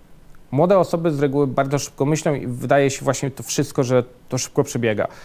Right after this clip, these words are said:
To tak nie jest w życiu i, i potem się robi wszystko dużo trudniejsze. To też nie jest tak, że jak nam się wydaje, skończymy liceum, wyjdziemy na studia, będzie fajnie, okej, dobrze,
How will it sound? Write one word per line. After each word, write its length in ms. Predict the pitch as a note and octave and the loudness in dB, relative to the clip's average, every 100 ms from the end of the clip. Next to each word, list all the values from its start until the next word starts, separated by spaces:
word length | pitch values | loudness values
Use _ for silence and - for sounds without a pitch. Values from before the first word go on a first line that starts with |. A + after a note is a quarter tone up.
| - - | -20 -8
To 100 | C3 | 0
tak 220 | D3+ - | 0 2
nie 80 | D3+ | 4
jest 200 | B2+ A2+ | 4 2
w 40 | |
życiu 380 | G#2+ G#2 A2+ A2 - | -2 -6 -6 -6 -6
i, 500 | B2 A#2+ B2 A2 - | -4 -2 -2 -4 -6
i 180 | D#2 G2 - | -10 -10 -4
potem 240 | D#3 F3 | 0 0
się 140 | - D3 | 4 4
robi 220 | C#3+ D3 | 4 0
wszystko 320 | - C#3 D3+ | -4 -4 0
dużo 200 | C3+ C3+ | 2 0
trudniejsze. 480 | - B2+ C3+ A#2 - | 0 0 0 0 -6
To 140 | - | -6
też 180 | C3+ B2 | -4 -2
nie 80 | A#2+ | -2
jest 140 | A2+ | 0
tak, 140 | B2 A2+ | -2 2
że 220 | A2+ A2 - - - - | 2 0 -2 -20 -12 -4
jak 200 | A#2 B2+ | -2 -2
nam 100 | A2+ | -4
się 120 | A#2+ | -2
wydaje, 200 | B2 A#2 | 0 0
skończymy 360 | - A#2+ C3 | -2 -4 -2
liceum, 280 | A#2+ A#2+ B2+ | -2 0 0
wyjdziemy 240 | A2+ A#2+ A#2+ | 0 -2 -2
na 60 | |
studia, 280 | - B2+ A#2+ | -4 -2 0
będzie 220 | A#2+ A2+ | 0 0
fajnie, 340 | - C3+ C3 A#2+ | 2 2 2 0
okej, 320 | C3 A2+ - - - | 2 0 0 -4 0
dobrze, 320 | A2+ B2 | 0 0